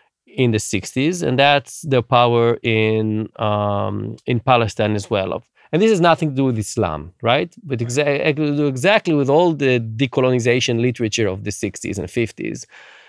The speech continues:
which was mediated for them to begin with through Nas-,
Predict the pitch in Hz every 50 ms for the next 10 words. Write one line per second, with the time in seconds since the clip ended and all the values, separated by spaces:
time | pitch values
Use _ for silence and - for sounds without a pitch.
0 | _ _ _ - 139 131 - 160 - 123 175 190 208 170 175 151 127 117 98 -
1 | 113 101 - - 127 117 110 113 113 107 - 135 123 123 123 110 135 160 160 147
2 | 117 110 113 - - - - - 98 - 90 85 87 - -